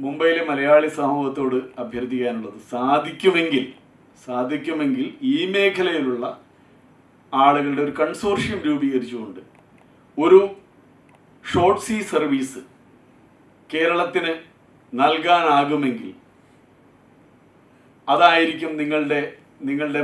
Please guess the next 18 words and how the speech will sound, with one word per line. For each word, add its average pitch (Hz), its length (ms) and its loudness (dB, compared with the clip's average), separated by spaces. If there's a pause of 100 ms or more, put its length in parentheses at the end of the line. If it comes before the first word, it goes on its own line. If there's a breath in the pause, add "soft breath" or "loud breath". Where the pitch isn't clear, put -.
മാതൃനാടിനോട് 147 1300 -2
നൽകാവുന്ന 131 500 -4
ഏറ്റവും 190 300 -2
വലിയ 165 240 0
സംഭാവന 135 420 0 (260)
എന്ന് 120 180 -10
പറയാൻ 113 220 -8 (100)
ഞാൻ 107 180 -12
ആഗ്രഹിക്കുകയാണ്. 95 560 -14 (800 soft breath)
ഇത് 208 160 4 (1120)
ഒരിക്കലും 233 440 4
നിങ്ങൾക്കൊരു 185 460 0
നഷ്ടക്കച്ചവടമാവില്ല. 123 800 -4 (560)
കാരണം 170 300 4 (420)
കേരള 160 200 2 (120)
സർക്കാർ 143 360 4 (800)
ഈ - 20 -2 (760)
മേഖലയ്ക്ക് 165 580 -2